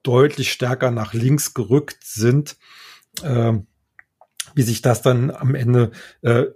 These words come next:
in den Zeiten dann auswirkt, die dann darauf kommen, wenn vielleicht die Wirtschaft wieder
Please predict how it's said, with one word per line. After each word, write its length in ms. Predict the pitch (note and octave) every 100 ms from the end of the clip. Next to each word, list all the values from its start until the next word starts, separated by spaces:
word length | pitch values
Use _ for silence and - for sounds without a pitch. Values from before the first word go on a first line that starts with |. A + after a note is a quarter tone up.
| _
in 240 | C3+ A2+
den 200 | B2 A#2+
Zeiten 440 | C3 - B2 A#2+ A2+
dann 160 | A#2
auswirkt, 840 | A2+ A#2 A#2 - A#2 A2+ - - C3+ -
die 80 | A#2+
dann 240 | B2 A2
darauf 480 | G2 F#2 G2 B2 -
kommen, 260 | - B2 A2
wenn 160 | G#2+
vielleicht 320 | G#2 A2+ G#2+
die 100 | B2
Wirtschaft 380 | G#2 A2 B2 A#2+
wieder 340 | A2+ A2 G2+